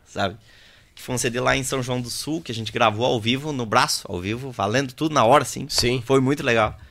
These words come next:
Speaker 2: Foi o teu
Speaker 1: Ah,
Speaker 2: primeiro trabalho gravado com eles lá? Já
Speaker 1: Um
Speaker 2: tinha gravado antes?
Speaker 1: bailaço. Não, nós tínhamos gravado uma música e um clipe antes.
Speaker 2: Ah, só, só a questão daquela música sem, sem
Speaker 1: Isso,
Speaker 2: mulatinha.
Speaker 1: isso.
Speaker 2: Entendi.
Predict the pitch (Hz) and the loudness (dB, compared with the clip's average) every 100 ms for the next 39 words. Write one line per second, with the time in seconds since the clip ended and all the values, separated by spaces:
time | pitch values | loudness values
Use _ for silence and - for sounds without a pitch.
0 | - - _ _ _ _ - 127 123 120 | -20 -20 _ _ _ _ 2 4 6 4
1 | 151 160 170 160 151 160 139 120 139 160 | 4 2 2 0 0 0 0 0 0 -2
2 | 120 127 127 165 240 - _ _ _ _ | -4 -4 -4 -6 -8 -12 _ _ _ _
3 | _ - 123 113 147 127 113 110 120 98 | _ -8 -4 0 0 2 2 2 0 0
4 | 104 135 - 156 131 - _ - 139 131 | 0 0 -2 -6 -8 -14 _ -4 -2 0
5 | 123 131 123 120 113 120 131 123 123 113 | -2 -4 -2 0 0 -2 -2 -2 -2 -4
6 | 95 90 - 107 101 98 90 - 90 80 | -10 -12 -8 -6 -6 -6 -8 -8 -10 -10
7 | - - - - 113 127 131 120 123 151 | -10 -12 -16 -14 -10 -6 -6 -8 -6 -4
8 | 156 175 165 165 170 165 170 165 143 135 | -4 -6 -6 -6 -6 -6 -4 -4 -4 -6
9 | 156 - 123 120 135 151 127 110 - 135 | -6 -6 -6 -2 -2 -4 -6 -10 2 8
10 | 139 117 135 110 98 78 - - 120 107 | 10 8 6 4 2 0 -8 -8 -6 -4
11 | 104 | -6